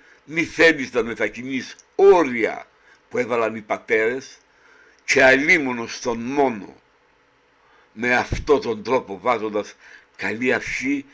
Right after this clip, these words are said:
στη θεμελίωση. Με τον καιρό θα βάλεις και λαμπρότατη οροφή με την αρχιτεκτονική του πνεύματος. Γιατί όπως έχει λεχθεί, όπου η αρχή είναι ακατάλληλη,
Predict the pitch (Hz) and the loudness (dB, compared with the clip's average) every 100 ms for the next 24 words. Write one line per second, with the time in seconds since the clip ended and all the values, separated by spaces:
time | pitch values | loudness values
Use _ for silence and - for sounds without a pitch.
0 | - - - - 143 127 127 151 170 107 | -20 -20 -16 -8 -4 0 0 2 2 2
1 | - - 64 - _ _ _ _ _ _ | -4 -16 -20 -20 _ _ _ _ _ _
2 | _ - 110 127 127 123 143 165 165 - | _ -14 -10 -6 0 4 8 8 6 0
3 | _ - 107 135 135 - - 123 123 110 | _ -10 0 0 0 -4 -4 0 -2 -2
4 | 156 160 143 127 131 135 135 110 202 147 | -2 0 0 2 2 2 0 -2 0 0
5 | - - _ - - 98 117 110 107 - | -2 -10 _ -20 -20 -16 -8 -6 -6 -10
6 | 110 - 113 113 110 160 - _ 143 156 | -10 -8 -8 -8 -10 -12 -12 _ 4 6
7 | 135 110 85 - 85 76 _ _ _ - | 6 2 -12 -12 -16 -16 _ _ _ -20
8 | - - - - - 110 - 147 135 117 | -20 -20 -20 -8 -4 -4 0 0 0 -4
9 | - - - 113 110 - 127 147 135 101 | -4 -4 -2 -4 -6 -6 -10 -10 -10 -12
10 | - 98 113 113 101 - - 127 120 107 | -14 -14 -8 -4 -6 -6 -10 -6 -6 -6
11 | 104 - - 87 - 85 98 101 120 151 | -8 -8 -14 -16 -12 -8 -8 -10 -12 -14
12 | 139 | -14